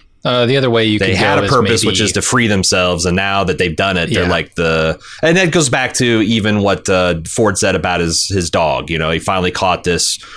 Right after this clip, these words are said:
Speaker 2: rabbit that he's chased all of his life. It was actually someone's cat, and it killed it,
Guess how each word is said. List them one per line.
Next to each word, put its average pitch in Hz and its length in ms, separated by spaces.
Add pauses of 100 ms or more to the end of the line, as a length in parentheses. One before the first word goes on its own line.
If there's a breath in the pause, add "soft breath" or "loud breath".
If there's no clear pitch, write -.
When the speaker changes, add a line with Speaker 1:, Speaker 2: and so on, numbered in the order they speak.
Speaker 2:
rabbit 101 400
that 95 80
he's 90 120
chased 98 340
all 98 160
of 87 60
his 87 160
life. 95 480
It 80 120
was 82 140
actually 90 320
someone's 87 500
cat, 117 440
and 82 140
it - 80
killed 117 280
it, 110 220